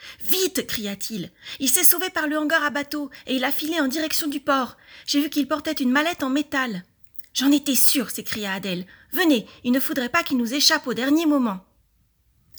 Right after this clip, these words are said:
La main noire démarra en trombe. À bout de souffle, les quatre amis débouchèrent sur la route, rue du port, juste à temps pour voir le faussaire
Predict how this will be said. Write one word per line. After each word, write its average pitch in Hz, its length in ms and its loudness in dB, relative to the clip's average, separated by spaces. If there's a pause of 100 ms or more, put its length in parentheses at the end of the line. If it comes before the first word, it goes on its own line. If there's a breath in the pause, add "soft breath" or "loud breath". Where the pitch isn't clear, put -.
La 185 140 -4
main 233 220 -2
noire 277 380 -2
démarra 208 580 -6
en 202 100 -10
trombe. 185 480 -8 (960 soft breath)
À 202 140 -6
bout 208 180 -10
de 262 140 -6
souffle, - 420 -10 (320 loud breath)
les 208 140 -8
quatre 311 260 -6
amis 220 260 -6
débouchèrent 233 540 -6
sur - 180 -10
la 151 120 -10
route, 233 300 -12
rue 269 180 -2
du 240 100 -4
port, 202 380 -8 (320 loud breath)
juste 294 320 -4
à 247 80 -4
temps 269 200 -4
pour 262 160 -10
voir 226 240 -8
le 180 80 -6
faussaire 202 540 -8